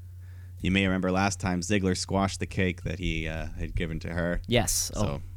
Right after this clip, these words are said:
Speaker 1: So, uh, we see, we see Otis backstage. He's working out, just lifting a keg. And then Mandy Rose approaches him. She's like, "Oh, hey, Happy New Year. Uh,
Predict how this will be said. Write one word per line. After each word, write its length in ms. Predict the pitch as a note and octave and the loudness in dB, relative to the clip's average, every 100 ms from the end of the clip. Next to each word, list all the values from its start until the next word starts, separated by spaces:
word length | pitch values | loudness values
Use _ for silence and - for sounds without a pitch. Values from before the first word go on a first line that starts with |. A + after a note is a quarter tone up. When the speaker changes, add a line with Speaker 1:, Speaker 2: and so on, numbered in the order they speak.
| - | -8
Speaker 1:
So, 60 | - | -6
uh, 180 | B1 - | -4 -4
we 100 | A1 | -6
see, 320 | F2 A2 G#2 F#2+ | -2 2 4 4
we 100 | G2+ | 2
see 220 | - B2 | 2 4
Otis 280 | C3 C3 - | 4 4 2
backstage. 600 | B2+ B2+ - A#2 C3 A#2 | 2 2 0 0 2 0
He's 120 | F#2 | -2
working 340 | A2+ A#2+ A#2+ | -2 0 2
out, 180 | G#2+ A2 | 2 0
just 160 | F#2+ F#2 | -2 -2
lifting 300 | G#2+ - G2+ | -4 -2 -4
a 60 | |
keg. 440 | F#2 G#2+ G2+ G#2+ A2 - - - - - - | -4 0 0 0 -4 -12 -14 -14 -14 -14 -8
And 100 | E2+ | -4
then 160 | E2 E2+ | -2 0
Mandy 280 | G#2+ G#2+ | 0 2
Rose 220 | G2+ G#2+ G2 | 2 2 2
approaches 440 | F#2 G#2+ G2+ F#2 | 0 -2 -2 -2
him. 220 | G#2 G#2+ | 0 0
She's 120 | - - | -2 -2
like, 120 | C3 | 2
"Oh, 160 | E3+ | 4
hey, 200 | D#3+ D#3 | 6 6
Happy 280 | D3+ C#3+ D3 | 4 2 2
New 120 | D#3 | 2
Year. 540 | E3+ D3 C#3 C#3 C#3 C#3 | 2 2 2 0 -2 -2
Uh, 400 | A#2+ A#2+ B2 | -4 -4 -4